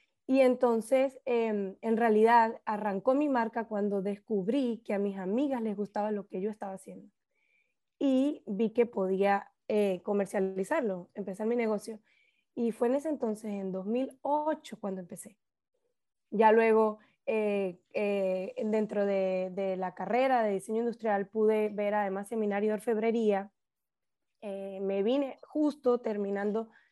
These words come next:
mi carrera y ya luego aquí continué, em, mi marca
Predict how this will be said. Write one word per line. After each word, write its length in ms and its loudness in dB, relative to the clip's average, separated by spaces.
mi 100 0
carrera 600 0
y 200 -2
ya 340 2
luego 480 -2
aquí 340 -6
continué, 600 -4
em, 720 -4
mi 160 0
marca 520 -4